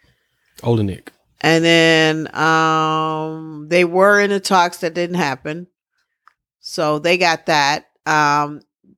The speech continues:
Speaker 2: the Rockets, I don't know what the Rockets has
Speaker 1: No,
Speaker 2: done.
Speaker 1: the Rockets sent Oladipo to the Heat.
Speaker 2: That's right.
Speaker 1: For grocery bags.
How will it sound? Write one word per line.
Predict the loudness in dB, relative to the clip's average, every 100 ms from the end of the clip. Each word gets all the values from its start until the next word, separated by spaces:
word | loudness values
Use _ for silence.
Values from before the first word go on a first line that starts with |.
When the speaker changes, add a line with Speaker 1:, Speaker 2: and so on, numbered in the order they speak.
| _
Speaker 2:
the | -8 -4
Rockets, | 0 0 -2 -4 -4 -4 -12 -18 -20 _ _ _ _ _ _ _ _ _ _ _ _
I | -4 -2
don't | 0
know | 4
what | 4 4
the | 2
Rockets | 2 0 -6 -6
has | -2
Speaker 1:
No, | 2 4
Speaker 2:
done. | 4
Speaker 1:
the |
Rockets | 2 2 -2 -4
sent | -2 0 0 -2
Oladipo | -4 -2 -2 0 -2 -2 -4 -2 -4 -8 -14 -4
to | -2 0 0 -4
the | -4 -4
Heat. | -2 -4 -6 -12 -6
Speaker 2:
That's | 0 0 2
right. | 0 0 -8 _ _ _ _ _
Speaker 1:
For | _ -6 -4 -2 -4 -6 -12 _ _ _ _ _ _ _ -2
grocery | 0 0 0
bags. | 0 -4 -10 -16